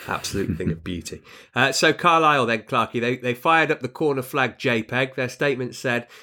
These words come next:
Carlisle United Football Club can confirm that head coach Chris Beech has left with immediate effect. Gavin Skelton and Eric Kinder will take temporary charge of first team affairs. The club would like to thank Chris for his efforts over the past two years and will provide further updates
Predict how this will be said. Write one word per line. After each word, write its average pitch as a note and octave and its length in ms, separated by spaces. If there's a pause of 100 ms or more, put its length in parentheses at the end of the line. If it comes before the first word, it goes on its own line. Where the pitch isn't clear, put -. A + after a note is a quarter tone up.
(120)
Carlisle E3 400
United D3 420
Football C3+ 360
Club C3+ 240
can B2+ 140
confirm D#3 500
that - 100
head C3+ 220
coach - 300
Chris C3+ 260
Beech B2 340 (200)
has G2+ 200
left C#3+ 400
with A#2 160
immediate G#2 340
effect. C3+ 320
Gavin C3+ 220
Skelton A#2 480
and G2 160
Eric A2 300
Kinder G#2+ 260
will G2 140
take - 260
temporary E3 300
charge G2 280
of F2+ 80
first F#2+ 260
team F2+ 180
affairs. F2 360 (360)
The - 60
club E2+ 180
would E2+ 100
like F2+ 180
to - 80
thank A#2+ 220
Chris A2 220
for G2+ 100
his F#2+ 100
efforts - 300
over F#3 220
the A#2 80
past - 280
two - 80
years F2+ 340 (320)
and F2+ 120
will F2 80
provide F#2+ 460
further - 320
updates - 560